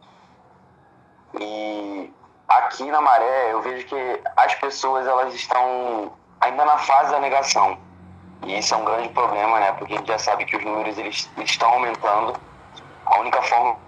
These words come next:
conter isso é por meio do isolamento social, e as pessoas é que elas não estão se isolando. Elas continuam andando pela comunidade normalmente, continuam fazendo suas tarefas, é,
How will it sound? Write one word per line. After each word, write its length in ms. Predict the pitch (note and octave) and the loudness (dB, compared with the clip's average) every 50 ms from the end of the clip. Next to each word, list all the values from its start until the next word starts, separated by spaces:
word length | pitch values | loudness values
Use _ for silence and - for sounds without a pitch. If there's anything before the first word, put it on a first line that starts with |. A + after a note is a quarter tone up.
| - - - - - - - - - - - - - - - - - - - - - - - - - - - - - - - | -20 -20 -20 -20 -20 -20 -20 -20 -20 -20 -20 -20 -20 -20 -20 -20 -20 -20 -20 -20 -20 -20 -20 -20 -20 -20 -20 -20 -20 -2 0
conter 360 | - A2 A2+ A2 - A#2+ A#2 | 0 0 0 -2 -2 -4 -2
isso 340 | A2 G#2+ A2 A2 - - G#2 | -2 -2 -2 -2 -2 -2 -2
é 20 | |
por 160 | - - G#2+ | -4 -8 -6
meio 140 | G#2+ A2+ A#2 | -6 -6 -6
do 40 | G#2 | -4
isolamento 400 | G2+ A2 G#2+ G#2+ G#2 G#2 G2+ - | -2 0 2 2 0 0 -6 -6
social, 500 | - A2 G2+ - - G#2+ F#2+ G2 G#2+ A2+ | -6 -4 -4 -2 0 2 4 4 4 4
e 20 | A2 | 2
as 100 | G#2+ - | -2 -2
pessoas 300 | A2+ G#2 - A2 G#2+ F#2+ - _ _ F2 - - - | -4 -6 -6 -8 -8 -8 -14 _ _ -20 -18 -8 -6
é 140 | G#2+ A2 A2 | -6 -4 -2
que 80 | - | 0
elas 220 | A#2 G#2+ G#2+ G#2 G#2+ | 0 0 0 -2 -4
não 280 | A2 G2 - - C#3+ | -6 -8 -8 -8 -2
estão 340 | - - - B2 A2+ A#2+ A#2 | -2 -2 2 2 2 2 0
se 100 | A#2 A#2 | -2 -6
isolando. 540 | A2 A2+ A#2+ A2+ G#2 F#2+ F#2 F#2+ G2+ G2+ - - - _ _ - - - - | -2 0 2 4 4 4 4 2 0 -2 -6 -18 -20 _ _ -20 -20 -4 -2
Elas 180 | - F#2+ - | -2 0 2
continuam 480 | - - A2+ - - - A2+ A#2+ B2 B2 | 2 0 2 0 -2 0 2 2 2 2
andando 260 | A#2 A2+ A2 A#2 A#2 A#2 | 2 0 0 0 0 0
pela 160 | A#2+ A2 A2+ | 0 0 2
comunidade 760 | - A#2 A2 A2 G#2+ G#2 G#2 G2+ G#2 G#2+ - - - - - - - | 0 0 -2 -2 -4 0 2 4 4 4 2 -2 -6 -8 -16 -10 -4
normalmente, 800 | G#2 A2 A#2+ B2 A#2+ A2+ A2 G#2 G2+ F#2+ G2 G#2 G2+ - - - | -2 0 0 2 2 2 2 2 2 0 0 -2 -4 -6 -6 -6
continuam 560 | G#2+ G#2 - A2+ A2 G#2+ A2+ B2 B2+ A#2+ - | -6 -4 -4 -4 -4 -2 -2 -2 -4 -4 -2
fazendo 300 | - A#2 A2 A#2+ A#2 A#2 | -4 -2 -2 -2 -4 -4
suas 500 | - - A#2 A2+ A2+ A2 G#2+ - - - - - - - - - - | -4 -2 0 0 0 -2 -2 -4 -6 -6 -8 -20 -20 -2 -2 0 4
tarefas, 800 | - G#2+ G#2 F#2+ F#2+ G2 G#2 G#2 G#2 - G#2+ G2+ F#2+ - - - - | 4 4 4 4 4 2 2 0 0 0 -2 -2 -2 -4 -6 -4 -4
é, 480 | - G2+ G2 G2 F#2+ F#2 F#2 - - | -4 -2 0 0 0 0 0 -2 -4